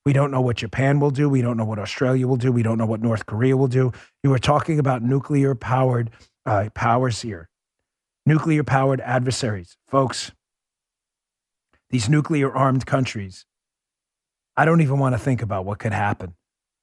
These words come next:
Here's another article in the Daily Mail you need to read. Why do you think China's doing this and not hiding it from the world?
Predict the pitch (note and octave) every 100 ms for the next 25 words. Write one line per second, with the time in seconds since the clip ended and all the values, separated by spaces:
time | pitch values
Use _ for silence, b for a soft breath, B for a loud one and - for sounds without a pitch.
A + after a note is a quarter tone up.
0 | _ _ _ _ _ _ - E3+ D#3+ D#3+
1 | D#3 D3+ C3+ C#3+ C3 A#2 C#3 C3 B2 C3+
2 | C3+ A#2+ A2 G2 G#2+ F#2+ F2+ _ C3+ D#3+
3 | C#3+ D#3+ - D3 C#3 A#2+ C#3+ C3 B2 G#2
4 | - - _ _ _ - C3 B2+ B2 C3+
5 | C3+ C3 A2+ B2 A2+ A#2 A#2+ G2+